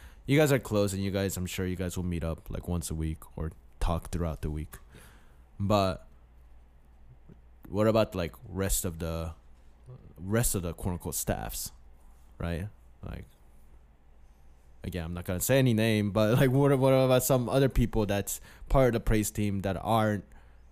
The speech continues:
Speaker 1: that you're not, you guys aren't, like, talking with? You know, you know what I mean? Like, we're kinda, on Sundays, we're kinda trying to be on the same page together, and then after the service,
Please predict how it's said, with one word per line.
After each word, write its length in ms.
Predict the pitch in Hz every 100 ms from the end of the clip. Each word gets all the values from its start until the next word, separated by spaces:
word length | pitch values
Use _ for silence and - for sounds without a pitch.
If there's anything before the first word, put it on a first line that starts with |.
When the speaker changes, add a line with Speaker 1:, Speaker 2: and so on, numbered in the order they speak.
| - -
Speaker 1:
that 140 | 110 101
you're 140 | 104
not, 500 | 101 104 107 101 78 - 60
you 140 | - 117
guys 160 | 110
aren't, 300 | 101 110 107
like, 180 | 95 92 -
talking 420 | - 92 - 87
with? 340 | 82 80 - - - - -
You 80 | 120
know, 100 | 127
you 160 | 127 143
know 60 |
what 60 | 139
I 60 |
mean? 240 | 120 143 151
Like, 160 | 135
we're 440 | 113 135 131 123 - - -
kinda, 560 | - 139 131 117 107 -
on 140 | 160 156
Sundays, 480 | 160 151 160 147
we're 80 | 135
kinda 300 | 127 135 123
trying 260 | 113 - 120
to 60 |
be 120 | 110 117
on 180 | 113 107
the 80 |
same 280 | 104 - 107
page 300 | 107 101 -
together, 500 | 104 90 90 90 90 - - - -
and 100 | 110
then 100 | 107
after 300 | 101 107 113
the 120 | 101
service, 560 | - 98 90 92 90